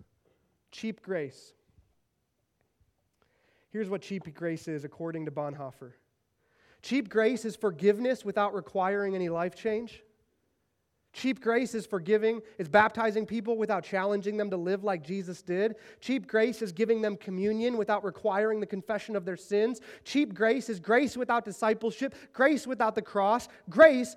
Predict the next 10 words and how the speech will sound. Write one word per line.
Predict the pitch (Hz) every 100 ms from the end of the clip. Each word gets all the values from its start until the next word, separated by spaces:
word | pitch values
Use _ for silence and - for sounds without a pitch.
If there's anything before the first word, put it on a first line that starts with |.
| -
without | 233 277 262
Jesus | 185 294 262 269
Christ. | - 311 320 226 - - _ _ _ _ _ _ _ _ _ _ _ _ _ _ _ - - _ _ _ _ _ _ _ _ _ _ _ _ _ _ _ _ _ _ -
Once | 254 269
you | 285 294
know | 226 226 269
what | 254 233
cheap | - 240 190
grace | 226 233 -
is | 214 233 254